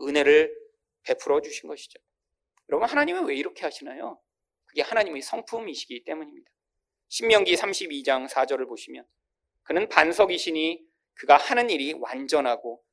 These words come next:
그의 모든 길이 정의롭고 진실하고 거짓이 없으신 하나님이시니 공의로우시고 바르시도다. 여러분, 하나님은 성품에 따라 반응하세요.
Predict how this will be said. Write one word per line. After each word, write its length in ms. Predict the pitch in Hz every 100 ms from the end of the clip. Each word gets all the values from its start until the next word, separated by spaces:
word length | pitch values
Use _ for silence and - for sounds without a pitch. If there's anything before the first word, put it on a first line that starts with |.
| _
그의 180 | - 208
모든 600 | - 156 180 226 247 240
길이 280 | - 147
정의롭고 760 | - 117 123 120 110 - 208 - - _
진실하고 960 | - 151 160 175 165 135 120 123 123 _ _
거짓이 520 | - 139 160 160 170 208
없으신 500 | 165 - 135 147 143
하나님이시니 880 | - 214 196 165 127 - 127 123 _ _ _ -
공의로우시고 1000 | 143 143 139 131 123 - 131 120 120 - _ _ -
바르시도다. 760 | - - - - - 113 113 _ _ _ _ _ _ _ -
여러분, 200 | 285 330
하나님은 440 | 311 302 294 294 294
성품에 640 | - 220 285 - 339 320
따라 180 | 277 233
반응하세요. 880 | - 139 143 143 123 135 143 147